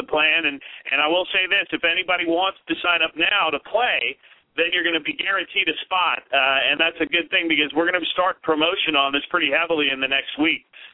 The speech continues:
uh, and, and leading into Christmas week and into the New Year. So, uh, we expect that day to book. Uh, right now, there's a lot of availability 'cause we haven't promoted it yet. You're actually the first place we have, Pete, so, uh, you can be proud on that, pump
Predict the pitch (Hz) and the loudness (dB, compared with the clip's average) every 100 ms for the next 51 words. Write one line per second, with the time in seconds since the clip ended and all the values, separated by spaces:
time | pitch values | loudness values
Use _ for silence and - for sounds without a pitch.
0 | - 127 131 131 131 120 135 131 131 120 | -2 0 2 2 2 2 4 2 2 0
1 | 131 143 143 143 139 - - 151 - 151 | 2 0 0 0 -2 -4 -4 -4 0 -2
2 | - 151 147 143 139 135 127 143 156 127 | 0 0 0 0 0 0 0 2 2 0
3 | - 139 123 - - - 131 131 131 143 | 0 0 0 -6 -16 -4 0 2 2 2
4 | 175 165 - 170 160 _ - - 151 - | 0 -2 -2 0 0 _ -8 -6 -6 -2
5 | 151 156 151 - - 151 117 - 127 131 | 0 0 -4 -4 0 0 -2 -2 0 0
6 | 131 135 156 156 165 170 147 139 139 143 | 0 0 0 0 0 0 -2 0 0 0
7 | 151 139 156 151 - 151 160 170 139 123 | 0 0 0 0 -2 0 -2 -2 -6 -2
8 | 131 143 156 143 147 147 147 139 127 135 | 0 0 -2 -4 -2 0 0 -2 0 0
9 | 160 - 147 139 143 147 135 120 151 156 | 0 -2 0 0 0 -2 -2 -2 -2 -2
10 | - 151 139 131 131 147 165 - 180 - | -2 -2 -2 0 2 2 0 -4 -4 -4
11 | - 131 127 - - - 131 127 127 135 | -2 -2 -2 -10 -12 -2 2 4 2 2
12 | 135 139 123 131 151 143 131 131 139 - | -2 -2 -6 -2 2 2 2 2 0 2
13 | 143 | -2